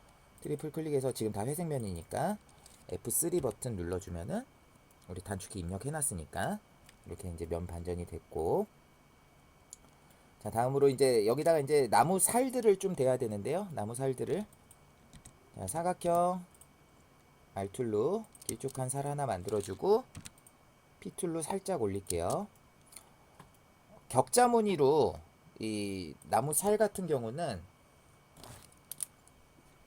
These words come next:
여기다 격자 무늬로 굉장히 많이 이렇게 걸어야 되잖아요. 그죠? 일일이 그리기가 조금 힘드니까 그룹 상태로 가져갈 거예요. 나무 살을 갖다가. 자,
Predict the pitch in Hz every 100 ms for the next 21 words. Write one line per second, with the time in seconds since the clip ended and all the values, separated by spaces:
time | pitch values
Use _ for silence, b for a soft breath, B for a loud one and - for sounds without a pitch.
0 | _ - - - - 117 131 - 113 170
1 | 156 147 139 151 135 120 - 117 135 165
2 | 110 110 123 117 123 - 107 135 127 101
3 | 85 50 71 208 - - - - - -
4 | - - - 123 143 160 151 131 131 131
5 | 139 139 156 160 175 208 214 131 - 185
6 | 127 87 - 135 180 - 175 151 147 123
7 | 113 95 85 82 - 78 80 82 82 82
8 | 90 110 98 82 - 80 90 165 - b
9 | b b _ - - - - - - 82